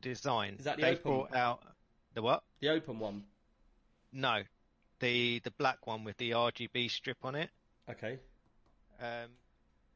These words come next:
Speaker 1: but, like, fr-, I like Fractal Design because they're, like, a Scandinavian company,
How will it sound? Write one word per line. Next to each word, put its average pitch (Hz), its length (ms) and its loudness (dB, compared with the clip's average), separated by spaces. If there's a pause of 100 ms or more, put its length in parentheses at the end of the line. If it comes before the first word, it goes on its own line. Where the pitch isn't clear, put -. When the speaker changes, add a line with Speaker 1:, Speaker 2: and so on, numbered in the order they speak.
(600)
Speaker 1:
but, 147 180 0 (340)
like, 147 320 0 (160)
fr-, - 260 -12
I 160 120 6
like 185 240 4
Fractal - 380 -4
Design 127 480 -2
because 135 400 -4
they're, 147 320 0
like, 135 260 -4
a - 40 -12
Scandinavian 127 920 -2
company, 107 560 -8